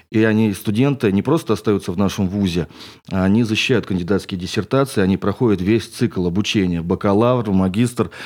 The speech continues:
аспирант. И прежде чем, приезжая к себе на родину, они уже имеют там бизнес. Потому что,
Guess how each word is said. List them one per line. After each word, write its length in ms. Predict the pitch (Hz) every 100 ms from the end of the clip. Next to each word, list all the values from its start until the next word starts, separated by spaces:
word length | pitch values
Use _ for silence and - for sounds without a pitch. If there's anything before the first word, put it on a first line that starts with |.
| -
аспирант. 800 | 113 - - 110 110 143 147 - - -
И 140 | - 113
прежде 320 | 120 127 101
чем, 140 | -
приезжая 440 | 95 107 107 113 104
к 60 |
себе 180 | - 110
на 140 | 101 107
родину, 320 | 143 120 98
они 140 | 98
уже 260 | 113 110 110
имеют 320 | 104 123 117
там 240 | 120 107 90
бизнес. 460 | 160 110 - - _ _ _ _ _ _ _ _ _ _ -
Потому 340 | - 113 117
что, 260 | 107 -